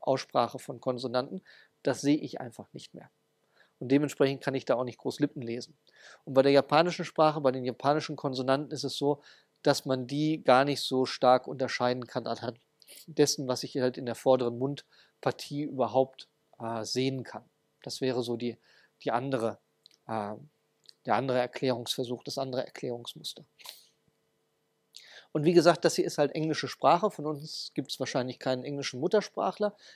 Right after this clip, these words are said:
Englisch ist für uns alle eine Fremdsprache. Und wir haben natürlich einen Bias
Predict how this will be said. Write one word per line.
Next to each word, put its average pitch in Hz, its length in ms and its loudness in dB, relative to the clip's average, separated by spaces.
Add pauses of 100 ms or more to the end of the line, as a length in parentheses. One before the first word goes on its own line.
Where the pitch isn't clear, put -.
(100)
Englisch 151 320 -4
ist 143 120 -4
für 139 100 -4
uns 131 180 -4
alle 156 160 2
eine 147 100 -2
Fremdsprache. 190 800 2 (240)
Und 151 160 -4
wir 143 160 6
haben 165 160 4
natürlich 165 500 -4
einen 123 140 -6
Bias 165 500 4